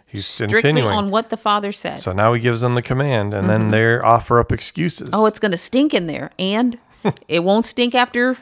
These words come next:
Speaker 2: he gets up."
Speaker 1: So what was his
Speaker 2: <laughs> Right.
Speaker 1: response? "Didn't I say that if you believe, you will see the glory of God?"
Speaker 2: Mm-hmm. Right. So he's holding fast his confession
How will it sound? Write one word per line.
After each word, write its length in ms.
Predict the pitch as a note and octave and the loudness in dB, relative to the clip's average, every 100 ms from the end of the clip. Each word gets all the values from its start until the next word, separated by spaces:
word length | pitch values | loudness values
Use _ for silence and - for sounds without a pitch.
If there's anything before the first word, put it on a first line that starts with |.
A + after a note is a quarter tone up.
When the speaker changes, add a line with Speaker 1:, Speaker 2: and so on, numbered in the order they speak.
| - | -4
Speaker 2:
he 100 | A#3+ | 0
gets 240 | B3+ B3+ C4 | 2 4 4
up." 380 | E3 - - | 4 2 -8
Speaker 1:
So 120 | - G#2 | -4 0
what 160 | A2+ | 2
was 140 | B2 - | 2 2
his 140 | C3+ | 2
Speaker 2:
<laughs> 0 | |
Right. 80 | C#3+ | 2
Speaker 1:
response? 600 | - - C#3 G#2 - - - - - | 2 4 4 4 -6 -12 -14 -16 -12
"Didn't 300 | - G#2+ A#2 | -4 -2 2
I 280 | A#2+ B2+ C#3 F#3+ | 4 4 0 -4
say 320 | - D#3 B2 A2+ | -4 -2 0 0
that 200 | G#2+ - | -2 -2
if 260 | A#2 - | -6 -4
you 140 | C3 B2+ | -6 -2
believe, 540 | C3+ C#3+ C#3 C3 B2+ | -2 -2 -2 -4 -6
you 260 | G#2 B2 C#3+ | -4 0 0
will 300 | C3 C#3 C#3 | 2 2 0
see 280 | - C3+ C3+ | -2 -4 -2
the 140 | B2+ | -2
glory 560 | A#2 A2+ B2+ C3+ C3 B2+ | -2 0 2 2 0 0
of 300 | A#2+ B2 A#2+ | 0 0 0
God?" 420 | A2 F#2+ F2+ - _ _ _ _ | 0 0 -4 -12 _ _ _ _
Speaker 2:
Mm-hmm. 540 | G3+ B3 A#3 C4 F#3 D3+ - _ F#3 | 0 2 2 0 -2 -10 -16 _ -4
Right. 320 | G#3 F#3+ - | -2 -2 -6
So 180 | - F3 | -8 -6
he's 220 | F#3+ - | -8 -6
holding 400 | - G3 A3 B3+ | -2 0 0 -2
fast 380 | B3+ G#3+ A#3 - | -2 -2 -2 -6
his 140 | G#3 | -8
confession 640 | - G3 A3+ A#3+ - C4 | -6 -6 -4 -4 -4 -6